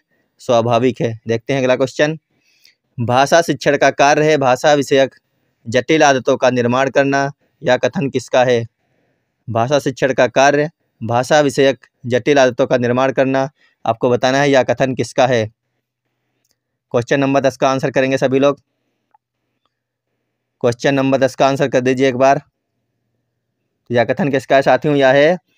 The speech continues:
रॉबर्ट लाडो का। किसका है? रॉबर्ट लाडो का कथन है। बेहतरीन तैयारी के लिए हर भाई हर बहन चैनल को सब्सक्राइब कर लें एक बार। जो लोग पुराने हैं वो लोग लाइक कर दीजिए और एक बार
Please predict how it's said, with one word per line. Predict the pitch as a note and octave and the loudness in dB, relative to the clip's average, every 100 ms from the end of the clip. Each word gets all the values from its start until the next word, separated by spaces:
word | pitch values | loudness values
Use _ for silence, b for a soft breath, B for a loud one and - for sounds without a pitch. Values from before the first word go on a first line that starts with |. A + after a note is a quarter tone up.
| _ _ _ | _ _ _
रॉबर्ट | A2+ A#2+ B2 C#3+ C#3+ | 0 2 4 2 2
लाडो | B2+ B2 C3 | 0 2 0
का। | C3 | 0
किसका | A#2+ A#2+ C3 | -2 -2 0
है? | C3+ | 2
रॉबर्ट | B2 A#2+ C#3 D3+ - _ A#2+ | 2 2 2 0 -8 _ -2
लाडो | A#2 B2 B2+ | 0 0 -2
का | B2+ | -2
कथन | B2 B2+ A#2+ | -2 -4 -2
है। | A#2+ A2+ - _ _ _ - | -2 -4 -10 _ _ _ -4
बेहतरीन | A2 A2+ D3 D3+ | -2 0 0 0
तैयारी | D3 C#3 C#3 | 2 2 0
के | C#3 | 0
लिए | C#3 | 0
हर | C3+ C#3+ | 2 0
भाई | C3+ C#3 | 2 0
हर | C#3+ C3 | 0 0
बहन | C3+ C#3 D3 _ _ - | 0 0 -6 _ _ -4
चैनल | B2 C3 | -2 0
को | C#3 | -2
सब्सक्राइब | C#3 - C3+ C3+ | -4 -2 0 2
कर | C#3 | 0
लें | C3 C3+ | 0 -2
एक | B2+ | 0
बार। | C#3 C#3 _ _ _ - | 0 0 _ _ _ -8
जो | B2 | -2
लोग | C3 - _ _ _ _ _ | -2 -4 _ _ _ _ _
पुराने | B2+ A#2+ C3+ | -4 0 0
हैं | C#3 C#3+ | 0 0
वो | B2+ | 0
लोग | C3 - - | -2 -4 -12
लाइक | A#2+ B2+ - | -2 -2 0
कर | C3+ | -2
दीजिए | C3+ C3 | -2 0
और | C#3 B2+ | 2 2
एक | A#2+ | 0
बार | A#2+ C3+ | 2 0